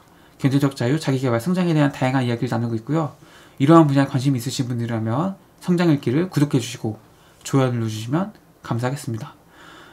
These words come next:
오늘도 함께해 주셔서 감사하고요. 저는 다음 시간에 뵙도록 하겠습니다.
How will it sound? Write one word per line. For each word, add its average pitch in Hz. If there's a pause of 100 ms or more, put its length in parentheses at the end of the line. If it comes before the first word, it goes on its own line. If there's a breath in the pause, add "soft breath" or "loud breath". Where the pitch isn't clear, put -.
(120)
오늘도 170
함께해 196
주셔서 185
감사하고요. 131
저는 117
다음 139
시간에 135
뵙도록 120
하겠습니다. 123